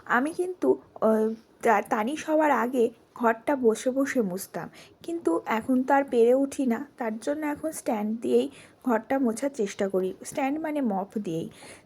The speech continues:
তারপরে দেখো চলে এসেছি, বাসনগুলো, প্রচুর বাসন জমেছিল। যদি দিদি বলে দিত তাহলে আমি এত বাসন রাখতামই না।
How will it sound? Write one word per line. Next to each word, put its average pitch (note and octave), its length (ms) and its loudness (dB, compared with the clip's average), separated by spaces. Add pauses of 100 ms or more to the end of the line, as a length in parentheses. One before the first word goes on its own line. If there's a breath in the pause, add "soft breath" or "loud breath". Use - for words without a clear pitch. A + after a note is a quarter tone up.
তারপরে D#4 380 2
দেখো D4 260 0
চলে B3 280 2
এসেছি, C4+ 260 -4
বাসনগুলো, B3+ 680 0
প্রচুর B3+ 400 2
বাসন B3+ 420 0
জমেছিল। A#3+ 560 0 (400 loud breath)
যদি C#4 460 2
দিদি B3 200 0
বলে A#3 300 2
দিত C4+ 260 -2
তাহলে B3+ 380 0
আমি C4+ 300 -2 (200)
এত A3 220 -2
বাসন B3 400 -4
রাখতামই A3+ 540 0
না। F#3 200 -4